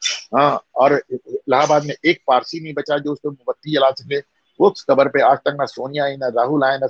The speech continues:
संजय गांधी आए, ना राजीव गांधी आए, ना प्रियंका आई, कोई नहीं आया। भूले भटके कभी कभार दस साल, बारह साल में एक बार मेनका गांधी आ जाती है, उस आदमी के नाम पे आप चुनाव लड़ रहे हैं।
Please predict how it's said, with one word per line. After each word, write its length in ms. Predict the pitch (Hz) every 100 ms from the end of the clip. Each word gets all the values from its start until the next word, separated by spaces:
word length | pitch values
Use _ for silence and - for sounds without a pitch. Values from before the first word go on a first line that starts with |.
| - 123
संजय 440 | 117 131 131 151
गांधी 320 | 135 131 143
आए, 160 | 135 135
ना 100 | 127
राजीव 340 | 113 117 156
गांधी 320 | 139 135 135
आए, 180 | 139 143 - _ _ _
ना 80 | 117
प्रियंका 440 | 123 139 160 151 143
आई, 100 | 165
कोई 340 | - 220 247
नहीं 140 | 185
आया। 440 | 147 156 151 - 123
भूले 320 | - 156 185
भटके 260 | 143 - 151
कभी 240 | 147 165
कभार 340 | 156 143 147
दस 160 | 139 139
साल, 320 | 143 147 139
बारह 280 | 127 131 147
साल 200 | 143 139
में 140 | 135
एक 140 | 135 143
बार 120 | 139 135
मेनका 240 | - 165
गांधी 320 | 156 127 135 123
आ 40 |
जाती 340 | 127 120 139
है, 80 | 151 _ _ _ -
उस 140 | 190
आदमी 300 | 160 139 147
के 80 | 139
नाम 160 | 139 -
पे 60 | 131
आप 120 | 123 -
चुनाव 200 | 117 160
लड़ 220 | 139 107
रहे 80 |
हैं। 80 | 110